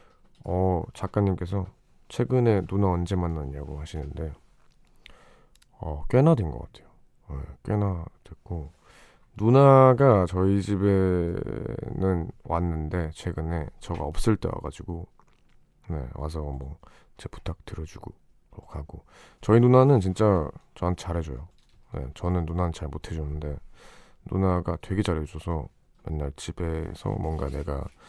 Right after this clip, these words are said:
너무 바쁠 때 못하는 걸 누나가 대신 많이 해주죠. 네, 감사합니다. 저도 누나가 깁스를 하게 되면 한번 가겠습니다. 오오공삼님. 부산에 살고 있어서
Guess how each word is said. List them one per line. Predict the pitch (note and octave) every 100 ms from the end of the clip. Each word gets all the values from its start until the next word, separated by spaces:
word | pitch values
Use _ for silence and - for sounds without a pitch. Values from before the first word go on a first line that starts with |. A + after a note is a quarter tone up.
| - _ _ _ _
너무 | - F2+
바쁠 | F#2 - G#2
때 | -
못하는 | D#2+ F2+ - G2+ F2
걸 | D#2+ F2 F#2
누나가 | E2 D#2+ D#2
대신 | E2 - E2 F2 -
많이 | - D2+
해주죠. | D2+ - D#2+ - _ _ _ _ -
네, | - - _
감사합니다. | E2 - D#2 - - - _ _ - - _ _
저도 | - A#2 B2 A2+ B1
누나가 | G#2 A#2 A2+ A2
깁스를 | A2+ - - A#2 A2
하게 | G#2+ G2+
되면 | F2+ E2 F2 F#2+ D#2+ E2+
한번 | - E2+ E2 D2+ E2 F#2 _
가겠습니다. | - E2 D2+ - - - - _ _ _ _ - _ _ _ _ _
오오공삼님. | G#2 A2 F2 E2 D2 - _ _ _ - _ -
부산에 | A2+ C3 C#3
살고 | B2+ B2+ A2+
있어서 | G2+ E2 E2 F2